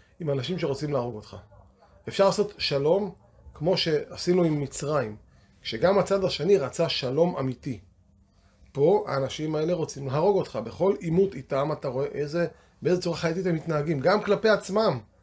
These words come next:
<clears throat> איך הם מתנהגים אחד לשני. כל המלחמות כנופיות, כל הרצח על כבוד המשפחה, הדברים האלה זה לא דברים של חברה נורמלית ובריאה,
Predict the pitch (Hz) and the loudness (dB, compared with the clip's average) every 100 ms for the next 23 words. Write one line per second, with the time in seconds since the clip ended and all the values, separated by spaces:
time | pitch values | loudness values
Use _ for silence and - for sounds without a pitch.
0 | _ _ _ _ 226 254 180 196 190 185 | _ _ _ _ 6 8 6 4 2 2
1 | 156 175 180 180 180 165 165 180 202 - | 2 4 4 4 2 0 -2 -2 -2 -4
2 | - _ _ _ _ _ _ _ _ - | -16 _ _ _ _ _ _ _ _ -20
3 | - 170 180 170 160 139 135 170 175 165 | -2 4 6 6 4 0 0 -2 -2 -4
4 | 170 - 170 175 131 - 175 175 180 180 | -4 -2 0 2 0 -2 0 0 -2 -6
5 | 165 151 131 147 165 151 147 160 - 160 | -6 -6 -6 -4 -2 -2 -4 -6 -2 0
6 | - - - - - 127 139 165 190 190 | 0 -6 -20 -12 -8 -2 0 2 2 2
7 | 185 147 160 196 175 185 190 160 147 147 | 2 2 2 2 2 0 -2 -4 -4 0
8 | 170 160 139 143 170 156 135 131 131 160 | 0 0 -2 0 -2 -2 -6 -6 -4 -2